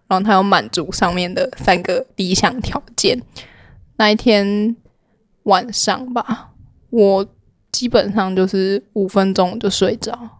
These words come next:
而且是深度睡眠，那个品质真的 amazing，就是它的疗愈效果真的是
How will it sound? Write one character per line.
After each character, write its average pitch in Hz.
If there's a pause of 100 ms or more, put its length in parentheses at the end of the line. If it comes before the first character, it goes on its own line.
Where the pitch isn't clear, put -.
(300)
而 247
且 -
是 247
深 196
度 185
睡 -
眠， 247 (380)
那 349
个 339
品 175
质 180 (100)
真 214
的 202
amazing， 175
就 349
是 403
它 320
的 294
疗 175
愈 214
效 208
果 -
真 214
的 202
是 208